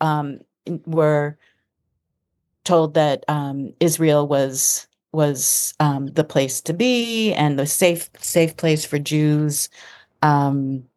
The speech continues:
and so that I grew up with that meme, that story. And I also grew up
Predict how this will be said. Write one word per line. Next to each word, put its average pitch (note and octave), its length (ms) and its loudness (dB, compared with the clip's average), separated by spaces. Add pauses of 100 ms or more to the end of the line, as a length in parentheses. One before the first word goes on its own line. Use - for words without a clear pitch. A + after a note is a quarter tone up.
(1600)
and F#3+ 100 2
so F3+ 140 4
that D#3 100 4
I D#3 60 4
grew E3+ 320 4
up D#3 200 0 (100)
with D#3 160 -4
that C#3+ 220 2
meme, C3 440 -8 (460)
that C#3 240 -4
story. A2 520 -6 (540)
And D3+ 880 2 (160)
I D3 380 0
also F3+ 340 2
grew D3+ 220 -2
up D#3 260 -2